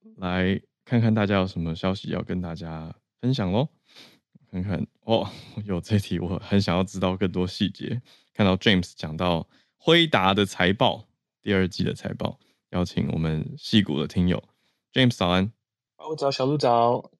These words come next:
Speaker 2: 对，
Speaker 1: 早。
Speaker 2: 今天是，呃，辉达的财报，我就想说，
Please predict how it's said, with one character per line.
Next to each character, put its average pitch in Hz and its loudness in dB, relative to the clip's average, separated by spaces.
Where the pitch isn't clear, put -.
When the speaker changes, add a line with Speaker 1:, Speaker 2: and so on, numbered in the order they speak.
Speaker 2:
对， 120 -2
Speaker 1:
早。 110 6
Speaker 2:
今 151 8
天 147 4
是， 127 -2
呃， 107 -8
辉 123 -2
达 107 -4
的 107 -8
财 110 -8
报， 110 2
我 104 -8
就 123 -8
想 107 -8
说， 113 0